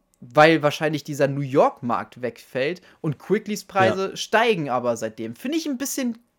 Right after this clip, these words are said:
Speaker 1: bisschen komisch, um ehrlich zu sein. Das verwundert mich auch. Ich würd jetzt auch nicht Quickly großartig einkaufen, aber ich fand's einfach interessant und wollt's einfach mal kurz erwähnt haben.
Speaker 2: Mhm. Nee, ist interessant, auf jeden Fall.
Speaker 1: Denke ich auch.
Speaker 2: Hast du,
Speaker 1: Ähm,
Speaker 2: hast du sonst noch was draußen?
Speaker 1: nee,
Speaker 2: Weil ich
Speaker 1: äh,
Speaker 2: hätte
Speaker 1: das
Speaker 2: noch
Speaker 1: war das
Speaker 2: zwei, drei
Speaker 1: Einzige.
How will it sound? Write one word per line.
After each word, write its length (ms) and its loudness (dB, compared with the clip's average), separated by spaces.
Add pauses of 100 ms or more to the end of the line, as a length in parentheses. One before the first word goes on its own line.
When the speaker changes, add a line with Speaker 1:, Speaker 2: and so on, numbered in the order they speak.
(120)
Speaker 1:
bisschen 460 -6
komisch, 540 -6 (100)
um 100 -8
ehrlich 320 -6
zu 140 -12
sein. 300 -6
Das 120 -10
verwundert 880 -6
mich 240 -10
auch. 260 -2 (300)
Ich 100 -14
würd 140 -6
jetzt 160 -4
auch 120 -6
nicht 200 -10
Quickly 320 -10
großartig 640 -10
einkaufen, 560 -6 (300)
aber 180 -4
ich 140 -8
fand's 340 -6
einfach 400 -8
interessant 560 -12
und 160 -12
wollt's 180 -8
einfach 280 -12
mal 100 -12
kurz 240 -16
erwähnt 420 -10
haben. 340 -8 (500)
Speaker 2:
Mhm. 440 2
Nee, 180 4
ist 120 2
interessant, 420 2
auf 140 0
jeden 140 4
Fall. 320 0 (720)
Speaker 1:
Denke 200 -18
ich 180 -20
auch. 380 -8
Speaker 2:
Hast 220 2
du, 80 6
Speaker 1:
Ähm, 160 -4
Speaker 2:
hast 200 0
du 80 2
sonst 260 0
noch 100 -2
was 180 -2
draußen? 420 -4
Speaker 1:
nee, 140 2
Speaker 2:
Weil 60 4
ich 80 4
Speaker 1:
äh, 40 0
Speaker 2:
hätte 100 2
Speaker 1:
das 120 2
Speaker 2:
noch 60 2
Speaker 1:
war 100 8
das 140 2
Speaker 2:
zwei, 140 -2
drei 40 4
Speaker 1:
Einzige. 520 0